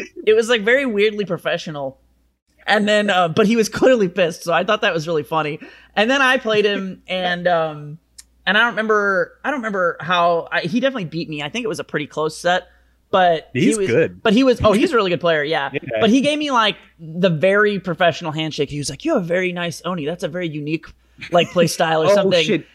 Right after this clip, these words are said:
Speaker 2: And I
Speaker 1: You
Speaker 2: was
Speaker 1: did
Speaker 2: like,
Speaker 1: the, the personalized compliment afterwards?
Speaker 2: Yeah, and I was just like,
Speaker 1: Yeah.
Speaker 2: "Uh, yeah, man, like, thanks." Like, anyway, so he's definitely,
Speaker 1: It made
Speaker 2: he,
Speaker 1: you feel recognized
Speaker 2: he's an
Speaker 1: and
Speaker 2: interesting,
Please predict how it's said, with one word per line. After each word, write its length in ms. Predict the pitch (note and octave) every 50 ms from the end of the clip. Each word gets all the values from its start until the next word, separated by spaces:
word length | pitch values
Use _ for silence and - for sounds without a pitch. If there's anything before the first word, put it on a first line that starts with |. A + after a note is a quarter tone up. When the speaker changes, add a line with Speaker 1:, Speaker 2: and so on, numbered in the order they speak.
| _ _ - -
Speaker 2:
And 120 | G#3+ G#3
I 60 | G#3+
Speaker 1:
You 60 | G#3+ A3+
Speaker 2:
was 100 | A3+ F#3
Speaker 1:
did 40 | G#3
Speaker 2:
like, 260 | A3+ A3 E3+ E3+ E3
Speaker 1:
the, 60 | E3
the 100 | D3 E3
personalized 560 | - - - - - - - - - _ _
compliment 500 | - C#3 A#2+ B2+ C3+ E3 E3 E3 E3 -
afterwards? 320 | E3 D3+ D#3 - - D#4+ F#4
Speaker 2:
Yeah, 320 | F#4+ F4+ E4 C#4 B3 B3
and 80 | B3+ C4
I 80 | C4
was 160 | C#4 C#4 B3 A#3
just 140 | C4 -
like, 140 | C4 B3 - -
Speaker 1:
Yeah. 60 | A#3+
Speaker 2:
"Uh, 140 | A3 F#3+ E3+ F#3
yeah, 260 | A#3 B3+ D#4 F#4+ G4+ -
man, 520 | A#3 A3 A3 A3+ A#3+ B3+ B3+ B3 B3 G#3+ G#3
like, 240 | G#3 G#3 G3+ G3 - _ _
thanks." 420 | - A#3 B3 C4+ B3+ G#3 - - -
Like, 200 | G#3+ G#3+ G3 D#3+
anyway, 420 | F#3 G3+ G#3+ A3 G3 F#3+ F3+ E3+ E3
so 100 | D#3+ G#3
he's 380 | - F3+ F3+ F3 D4 G4 G4+
definitely, 260 | E4+ C#4+ C4 B3 A#3+ G3
Speaker 1:
It 40 |
made 100 | D3 - -
Speaker 2:
he, 60 | -
Speaker 1:
you 60 | D3+
feel 220 | - - D#3+ C3+ A#2+
recognized 480 | A2+ B2 - - - C3+ - D3 C3 C3
Speaker 2:
he's 100 | - -
an 0 |
Speaker 1:
and 80 | - A#3
Speaker 2:
interesting, 440 | C#4+ - D#4 C4 - - C4 B3